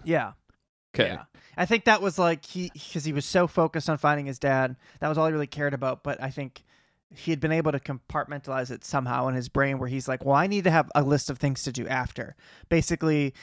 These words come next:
Speaker 1: I mean, you could almost say it as, like, an excuse, like, "Oh, I'm gonna do this, I'm gonna do that, I'm gonna visit another country, uh, but I'll do it after I, I finish this first thing, this first thing that I'll probably never finish."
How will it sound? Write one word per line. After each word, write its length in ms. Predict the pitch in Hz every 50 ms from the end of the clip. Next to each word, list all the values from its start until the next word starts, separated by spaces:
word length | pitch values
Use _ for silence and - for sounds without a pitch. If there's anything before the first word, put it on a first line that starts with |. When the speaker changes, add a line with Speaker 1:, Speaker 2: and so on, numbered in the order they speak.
| - -
Speaker 1:
I 80 | -
mean, 80 | 208 196
you 80 | 196
could 100 | - 240
almost 280 | 254 233 196 170 151 -
say 100 | 196 175
it 60 | 156
as, 100 | 143 127
like, 120 | - - 127
an 60 | 135
excuse, 520 | - - - - - 214 190 151 - -
like, 80 | 151 - -
"Oh, 140 | 196 202
I'm 160 | 202 196 190 165
gonna 220 | 165 170 180 175
do 160 | 143 165 165
this, 260 | 156 170 156 139 -
I'm 80 | 156 147
gonna 140 | 151 156 147
do 80 | 147
that, 180 | 151 156 156 147
I'm 60 | 156
gonna 160 | 165 180 170
visit 260 | 147 196 202 185 190 185
another 180 | 190 190 180 170
country, 380 | - 185 180 - - 147 135 - - - - - - -
uh, 180 | - 143 147 143
but 140 | 127 151 151
I'll 80 | 151
do 160 | 147 196 214 202
it 60 | 190
after 260 | 175 170 147 - 170
I, 160 | 151 147 143 139
I 140 | 143 139 139
finish 300 | - 180 147 139 - -
this 160 | 143 131 -
first 260 | - 143 135 - -
thing, 260 | - 113 - - 139 -
this 120 | 147 151 -
first 280 | - 180 170 - -
thing 100 | 165 151 147
that 80 | 143
I'll 60 | 139
probably 420 | - - 151 143 139 135 131 147 147
never 280 | 180 226 226 165 139
finish." 420 | - - - 85 - - - -